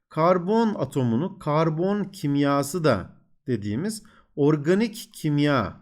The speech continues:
bakın inceliyor. Bu çok önemli. En çok çıkan kimya disiplinlerinden bir tanesidir arkadaşlar.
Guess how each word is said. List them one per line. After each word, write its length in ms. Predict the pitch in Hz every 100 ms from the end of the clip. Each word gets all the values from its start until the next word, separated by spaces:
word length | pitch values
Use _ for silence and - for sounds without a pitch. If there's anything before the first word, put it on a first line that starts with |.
| _
bakın 240 | - - 120
inceliyor. 580 | 110 95 98 90 90 - _ - - - - _ _
Bu 40 |
çok 240 | - 233 220
önemli. 540 | 185 165 139 156 - - _ _
En 260 | - 208 196
çok 260 | 190 180 -
çıkan 580 | 165 170 165 160 - - - _
kimya 420 | - 170 175 170 160
disiplinlerinden 760 | - 147 156 151 143 160 170
bir 100 | 160
tanesidir 380 | 160 123 107 113
arkadaşlar. 560 | 104 104 101 - -